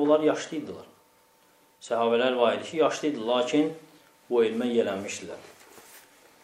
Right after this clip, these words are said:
Ona görə buyurur ki, müəllif, elə isə insan gərək <coughs> Allahın rəhmətindən əlini üzməsin və həmçinin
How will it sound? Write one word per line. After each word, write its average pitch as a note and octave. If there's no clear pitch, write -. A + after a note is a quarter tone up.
Ona D3
görə C#3+
buyurur D3
ki, D3
müəllif, C3+
elə C#3+
isə D#3+
insan C#3
gərək D3
<coughs> -
Allahın B2+
rəhmətindən B2+
əlini A#2+
üzməsin G2+
və A#2
həmçinin A#2+